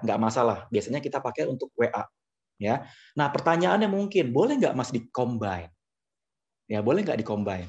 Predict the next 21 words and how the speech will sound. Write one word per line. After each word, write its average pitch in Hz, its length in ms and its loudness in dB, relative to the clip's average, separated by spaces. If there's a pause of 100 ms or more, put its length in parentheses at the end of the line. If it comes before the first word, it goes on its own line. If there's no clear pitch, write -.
(520)
Possible, 180 340 2
Mas 143 220 0
Ade. 101 160 -2
Jadi, 139 240 2 (480)
kalau 127 400 2
kita, 135 640 -4
saya 143 560 0 (240)
biasanya 135 480 2
punya 139 240 0
angle 139 320 0
gini. 110 300 -8 (160)
Ada 139 240 -4
orang 185 320 -2
yang 170 60 -8
sukanya 165 280 -4
visual. 131 560 -4 (1120)
Ada 131 220 2
orang 185 240 0
yang 196 60 -8
sukanya 170 280 0
ngelihat 160 400 0